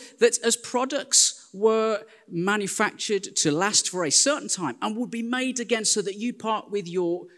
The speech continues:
your dollar to go and get more, marketeers started to say, "If we started to tell a story,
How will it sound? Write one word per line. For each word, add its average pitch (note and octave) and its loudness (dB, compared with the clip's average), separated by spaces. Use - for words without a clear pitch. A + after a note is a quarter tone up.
your E3 0
dollar F3 -4
to - -4
go D#3+ -2
and C#3+ -2
get B2+ -6
more, E3 -10
marketeers A3+ -4
started F#3 -4
to D3+ -8
say, D3 -4
"If A#3+ -4
we F#4 -2
started A#3 -4
to - -6
tell A3+ -6
a F#3 -4
story, D3 -2